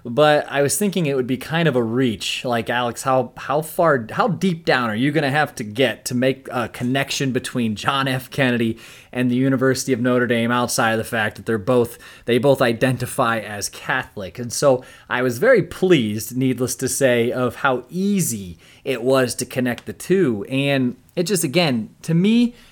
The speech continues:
Notre Dame and the football team are one, and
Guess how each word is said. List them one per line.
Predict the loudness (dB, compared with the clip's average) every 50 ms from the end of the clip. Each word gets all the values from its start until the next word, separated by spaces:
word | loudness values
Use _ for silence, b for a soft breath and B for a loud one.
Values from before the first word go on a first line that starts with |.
| B B
Notre | -2 0 2 4 2 2
Dame | 0 0 -2 -2 -2
and | 0 -2
the | -2 -2
football | -2 0 -2 0 2 2 2 2 2
team | 0 -2 -2 0 0 0 -2 -4 -6 -8 -8
are | -6 -4 -2 -2
one, | -4 -4 -4 -4 -4 -4 -4 -6 -8 -12 -16 -16 -12
and | -8 -6 -6 -4 -4 -6 -6 -8